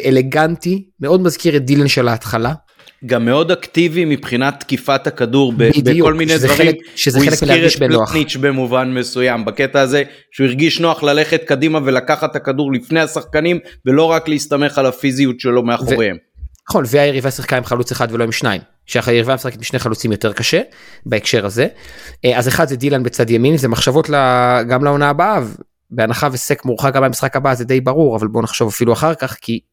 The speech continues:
Speaker 1: גם לסק וגם לדילן יותר נוח לשחק בצד ימין, ולשון משמעותית יותר נוח לשחק בצד שמאל.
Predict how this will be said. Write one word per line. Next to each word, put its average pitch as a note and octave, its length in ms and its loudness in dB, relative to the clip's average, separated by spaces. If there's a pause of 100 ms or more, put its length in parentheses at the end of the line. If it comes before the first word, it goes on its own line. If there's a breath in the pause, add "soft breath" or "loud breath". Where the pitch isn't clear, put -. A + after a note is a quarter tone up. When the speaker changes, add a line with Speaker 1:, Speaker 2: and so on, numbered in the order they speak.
Speaker 1:
גם B2 160 2
לסק B2 260 -2
וגם A#2 240 0
לדילן A#2+ 520 2 (220)
יותר A#2 280 0
נוח A#2 180 0
לשחק - 240 -8
בצד A2+ 240 -2
ימין, A2+ 220 0 (500 loud breath)
ולשון B2+ 400 2
משמעותית C3 420 -4
יותר A#2+ 160 0
נוח A#2 160 0
לשחק A2 220 -6
בצד A2 260 -2
שמאל. A#2+ 260 0